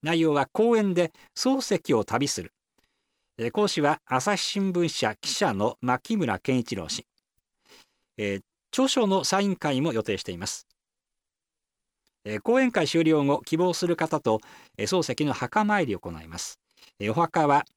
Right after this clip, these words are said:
豊島区南池袋四の二十五の一、雑司ヶ谷霊園にあります。えー、参加費用は無料です。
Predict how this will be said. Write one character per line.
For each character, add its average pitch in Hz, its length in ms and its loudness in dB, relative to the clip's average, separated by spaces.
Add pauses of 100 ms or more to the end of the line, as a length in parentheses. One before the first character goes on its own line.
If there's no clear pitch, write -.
(440)
豊 160 140 2
島 233 320 2
区 143 340 0
南 180 480 2
池 180 220 0
袋 160 480 0
四 160 260 0
の 120 120 0
二 151 180 2
十 107 300 -2
五 127 160 2
の 85 160 -6
一、 - 340 -10 (240)
雑 156 220 2
司 190 180 -4
ヶ 180 80 2
谷 147 160 0
霊 139 160 2
園 90 100 -2
に 85 80 -8
あ 80 60 -14
り 80 80 -18
ま 87 80 -10
す。 - 220 -8 (2250)
え 127 160 2
ー、 127 40 2
参 196 180 0
加 196 80 0
費 185 180 0
用 160 100 4
は 156 140 2
無 120 80 2
料 120 200 2
で 117 100 4
す。 - 140 -2